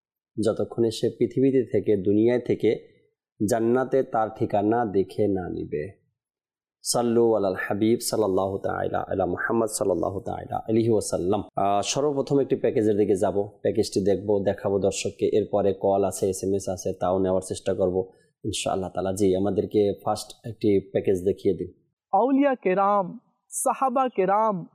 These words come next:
Speaker 2: আম্বিয়া আলিমুস সালাতু সালাম আল্লাহ তাআলাকে সন্তুষ্ট করার জন্য অনেক আমল করতেন আর বেশি কান্না করতেন।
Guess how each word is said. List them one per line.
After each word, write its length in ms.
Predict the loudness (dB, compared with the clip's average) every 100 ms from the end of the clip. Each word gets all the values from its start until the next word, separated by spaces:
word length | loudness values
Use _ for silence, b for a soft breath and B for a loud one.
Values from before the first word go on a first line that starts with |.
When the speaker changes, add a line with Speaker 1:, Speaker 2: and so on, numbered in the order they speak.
| _
Speaker 2:
আম্বিয়া 400 | -2 0 2 2
আলিমুস 460 | 2 0 2 0 -2
সালাতু 480 | -2 0 2 0 -4
সালাম 640 | -2 0 2 2 2 -2 -10 _ _ _ -2
আল্লাহ 360 | 0 2 0
তাআলাকে 640 | -2 0 2 2 0 0 -2
সন্তুষ্ট 720 | -2 0 0 2 -2 -6 -4
করার 460 | -4 0 2 2 0
জন্য 480 | 0 0 2 0 -2 -2
অনেক 280 | 0 0 -4 _
আমল 380 | 0 2 2 2
করতেন 520 | 2 0 0 -8 -8 -14 _ _ -2
আর 180 | 0 2 0 2
বেশি 500 | 2 2 2 2 0 -6 -2
কান্না 420 | 0 2 0 0
করতেন। 480 | 0 0 0 -2